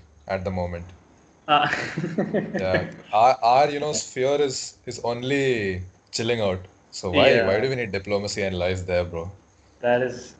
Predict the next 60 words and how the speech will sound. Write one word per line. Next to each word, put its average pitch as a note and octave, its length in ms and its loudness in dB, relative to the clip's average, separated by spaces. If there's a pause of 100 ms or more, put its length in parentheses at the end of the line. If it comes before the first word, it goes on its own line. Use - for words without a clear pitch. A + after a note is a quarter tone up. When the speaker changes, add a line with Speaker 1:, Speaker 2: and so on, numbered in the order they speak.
Speaker 2:
that A#2+ 180 2
is B2+ 80 -2
Speaker 1:
When B2+ 100 0
we A#2+ 100 4
Speaker 2:
very A#2+ 60 -2
Speaker 1:
put B2 180 0
Speaker 2:
true. - 20 6
Speaker 1:
a-, F#2+ 220 -2 (120)
yeah, E2+ 360 -2
like, A#2+ 200 2
look E3 140 4
at F3 80 8
Ark D#3 280 6
and, C3+ 320 -4
like, G#2+ 200 -6 (1080)
some C#3 180 2
other C3 180 4
guys, A#2+ 200 2
like G#2+ 160 0
Atif G#2 380 0
also, G2+ 460 -4
he B2 140 -10
put, B2+ 220 -10
they C3+ 120 2
put C3+ 180 -2
themselves C#3+ 360 2
out A2 200 4
there A2+ 140 2
and, F#2 140 -4
like, E2+ 200 -8
you F#2 100 -6
have F#2+ 240 0
to, C3+ 160 -2
you A#2 100 -4
know, B2 100 -2
be A#2+ 120 0
a A#2+ 40 0
bit A#2 140 -4
diplomatic A2 460 -2
here G2 180 -4
and G2 140 -4
there. F#2 120 0
You F#2+ 60 -2
gotta G#2+ 220 4
be G#2 140 -2
like, F#2 180 0 (460)
"Hi, F#2 140 4
macha," F2+ 300 2
Speaker 2:
Definitely, F#2 340 2
yeah. G#2 120 -8 (260)
Speaker 1:
"What's F#2+ 280 -6
up?" F2+ 160 0 (220)
All F#2+ 160 0
that F#2+ 120 0
shit F#2+ 220 0 (100)
Speaker 2:
<laughs> - 80 -20
Speaker 1:
has G#2 200 4
to C3 100 2
happen. G2+ 420 0 (600)
Speaker 2:
Yeah, A2+ 460 0